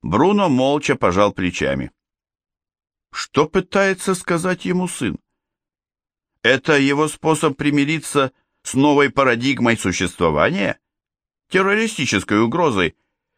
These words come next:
которая теперь отравляет жизнь каждого жителя Земли? Или в голове у парня происходит что-то еще? Нежелание или неспособность принять реальность? Каково бы тебе было,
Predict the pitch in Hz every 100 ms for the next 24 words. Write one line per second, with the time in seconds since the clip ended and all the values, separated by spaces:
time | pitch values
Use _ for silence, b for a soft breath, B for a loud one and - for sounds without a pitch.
0 | _ - 113 135 127 117 131 143 117 110
1 | 117 113 110 95 110 98 95 101 90 87
2 | 95 87 95 95 90 85 92 92 90 -
3 | _ _ _ _ _ _ _ 80 92 98
4 | 90 101 104 98 101 92 104 101 95 87
5 | 101 87 - 92 90 - - 90 85 87
6 | - 80 - _ _ _ _ _ _ _
7 | _ _ _ 80 98 101 98 92 131 208
8 | 196 110 76 71 _ _ _ _ _ _
9 | _ - 78 82 90 95 92 - 104 -
10 | 104 76 73 - - - _ _ _ _
11 | _ _ _ - 127 143 127 - 92 95
12 | 156 214 127 - - _ _ _ _ _
13 | _ _ _ _ _ _ 131 123 139 196
14 | 220 180 156 135 131 120 165 95 76